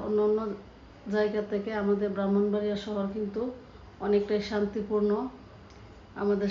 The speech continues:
শহরের ভিতরে কোনো রকমের কোনো ঝামেলা হয় না, কোনো রকমের কোনো ইফটিজিংও হয় না। বলতে গেলে একদমই কম, হয়তো আশেপাশের সাইডের এলাকায় হয়, কিন্তু নাম পড়ে ব্রাহ্মণবাড়িয়া। কিন্তু মেইন ব্রাহ্মণবাড়িয়া শহরে কিন্তু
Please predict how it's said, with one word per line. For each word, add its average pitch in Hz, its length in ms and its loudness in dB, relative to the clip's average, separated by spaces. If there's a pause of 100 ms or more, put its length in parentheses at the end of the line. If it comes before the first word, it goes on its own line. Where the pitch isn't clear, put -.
শহরের 214 360 0
ভিতরে 208 220 0 (100)
কোনো 214 220 4
রকমের 208 400 0
কোনো 202 200 4
ঝামেলা 196 400 2
হয় 202 280 0
না, 254 60 -4 (280)
কোনো 196 180 2 (100)
রকমের 208 400 0
কোনো 202 180 4 (880)
ইফটিজিংও 208 560 4 (420)
হয় 214 240 2
না। 208 60 6 (1040)
বলতে 208 300 2
গেলে 214 160 0
একদমই 214 520 2 (100)
কম, 220 220 4
হয়তো 208 360 0 (200)
আশেপাশের 226 600 -4
সাইডের 208 320 0
এলাকায় 214 540 0
হয়, 202 180 2 (460)
কিন্তু 202 300 0
নাম 208 220 4 (120)
পড়ে 202 240 0
ব্রাহ্মণবাড়িয়া। 202 640 2 (480)
কিন্তু 202 280 -4
মেইন 214 300 6 (120)
ব্রাহ্মণবাড়িয়া 214 680 2
শহরে 208 280 2
কিন্তু 208 360 -2